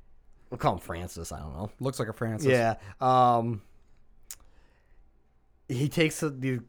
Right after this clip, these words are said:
Speaker 1: kids hostage, like, in a tennis court. And he's gonna, like, him and his buddies go, like,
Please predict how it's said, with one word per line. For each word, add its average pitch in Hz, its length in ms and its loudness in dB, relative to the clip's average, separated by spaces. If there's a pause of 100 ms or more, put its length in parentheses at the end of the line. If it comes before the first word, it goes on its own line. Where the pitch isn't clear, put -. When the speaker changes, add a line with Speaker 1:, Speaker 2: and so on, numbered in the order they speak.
(320)
Speaker 1:
kids 139 540 2
hostage, 120 580 0
like, 110 180 0
in 110 100 -2
a 95 180 -4 (320)
tennis 143 300 2
court. 107 400 -2 (480)
And - 60 -2
he's 120 160 0
gonna, 117 240 2
like, 104 220 -4 (220)
him 143 180 2
and 139 60 4
his 120 120 0
buddies 131 320 4
go, 120 120 2
like, 104 240 -2